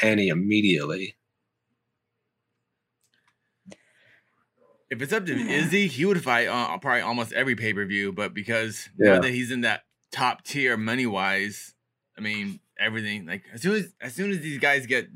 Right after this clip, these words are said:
Speaker 2: that level, they can fight every week at, when they're making, you know, a hundred thousand, two hundred thousand. Once they're making the millions, then all of a sudden they're <laughs> not fighting as much because it's harder to book them. And, um, pay-, and U F C has to be much more strategic in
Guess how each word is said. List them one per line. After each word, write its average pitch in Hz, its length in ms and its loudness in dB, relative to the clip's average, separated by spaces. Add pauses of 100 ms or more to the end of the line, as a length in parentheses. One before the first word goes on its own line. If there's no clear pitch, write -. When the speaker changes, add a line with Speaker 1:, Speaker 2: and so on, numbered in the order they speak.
Speaker 2:
that 110 200 0
level, 110 480 -2
they 135 120 0
can 147 120 -2
fight 127 220 2
every 113 200 0
week 104 380 -6
at, 95 180 -6 (200)
when 104 160 -8
they're 107 80 -2
making, 104 240 -4
you 104 80 -6
know, 95 120 -4
a 90 40 -6
hundred 107 300 -8
thousand, 101 580 -4
two - 120 -12
hundred 107 220 -8
thousand. 104 440 -6 (380)
Once 131 160 -8
they're 139 80 -4
making 123 220 -2
the 104 80 -6
millions, 113 640 -4
then 110 100 -4
all 113 60 0
of 107 80 -4
a 110 40 -8
sudden 107 380 -4
they're 107 120 -2
<laughs> - 80 -6
not 127 120 -6
fighting 98 300 -2
as 95 120 -10
much 95 320 -6
because 95 480 -6 (680)
it's 92 140 -16
harder 101 260 -4
to 101 80 -6
book 113 220 -6
them. 95 200 -12 (340)
And, 95 300 -8
um, 90 260 -8
pay-, - 160 -12 (120)
and 95 200 -10
U 110 100 -2
F 98 60 -8
C 110 100 -6
has 98 100 -4
to 92 40 -12
be 101 80 -8
much 104 240 -6
more 101 220 -8
strategic 92 640 -8
in 90 200 -12